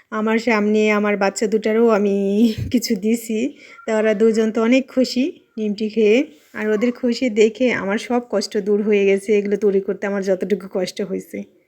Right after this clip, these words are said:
সন্তানের জন্য মারা তো এটুকু করতেই পারে, তাই না?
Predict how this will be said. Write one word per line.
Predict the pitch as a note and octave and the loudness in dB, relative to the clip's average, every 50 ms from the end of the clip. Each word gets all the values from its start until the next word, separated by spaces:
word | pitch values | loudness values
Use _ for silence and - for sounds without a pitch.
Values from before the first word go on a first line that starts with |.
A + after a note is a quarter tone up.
| _ _ _ _ _ _ _ _ _ _ _ _ _ _ | _ _ _ _ _ _ _ _ _ _ _ _ _ _
সন্তানের | - - - A3 G#3 G3+ G3+ A3 G#3+ G#3 G#3+ G#3+ | -16 -10 -6 -6 -4 -4 -4 -4 -4 -2 -2 -2
জন্য | G3+ A3 A3+ A3+ A3+ A#3 | 0 0 0 0 0 0
মারা | A3+ G#3+ G#3 G3+ G3+ G#3 G#3 | 0 0 0 0 0 0 0
তো | G#3 A#3+ | 0 0
এটুকু | A3 G#3+ - A3 - A#3 | 0 0 -2 -2 -4 -2
করতেই | A3 - A3+ G#3+ G#3 - A#3+ A3+ A3+ | 0 0 0 0 0 0 0 0 0
পারে, | A3+ A3 G3 F#3 F#3 F#3 | -2 -2 -2 -2 -2 -2
তাই | F#3 G#3+ A3 | -2 -2 0
না? | B3+ C#4+ D4+ C#4 A3 | 0 0 0 0 -2